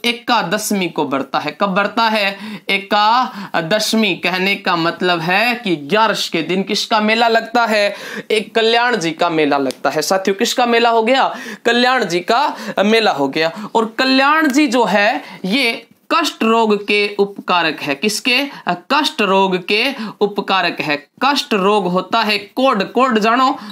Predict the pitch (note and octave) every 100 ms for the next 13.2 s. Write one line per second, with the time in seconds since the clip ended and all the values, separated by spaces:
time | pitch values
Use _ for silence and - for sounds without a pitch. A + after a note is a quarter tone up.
0 | E3+ - C4 C#4 - G#3+ A3 G#3 G3+ A3
1 | B3+ E4 - G3 - A3 G#3 G3+ A3 G3+
2 | D3 - - _ - D#4 D#4 A#3 A#3+ A3+
3 | A3+ A#3 A3 G#3+ A3+ A3 A3 G#3+ G#3+ G3+
4 | G#3 G3+ F#3+ - A3 G#3+ G#3+ A3 A3 G3+
5 | C#4 C#4+ C#4+ B3 - A3 G#3+ G#3 B3 G#3+
6 | G#3+ F3 E3+ G3 A3+ A#3 F3+ G3 - B3+
7 | A#3+ G3 F#3 E3+ D#3+ E3 D#3+ D3 D3+ F3+
8 | F#3+ B3 - B3 A#3 G#3 G3 G#3+ G#3+ G3
9 | F#3+ F#3 G#3+ F3 E3+ E3+ E3+ F#3+ G#3+ G3
10 | F#3 F#3+ A3 G3+ F#3+ F#3 F#3+ A3+ B3+ G#3+
11 | G#3+ F#3 - F3+ F3 F3+ E3 D#3+ D#3+ F3
12 | D3 D3+ E3+ G3 G3 F3+ - - G#3+ F#3
13 | G3 A3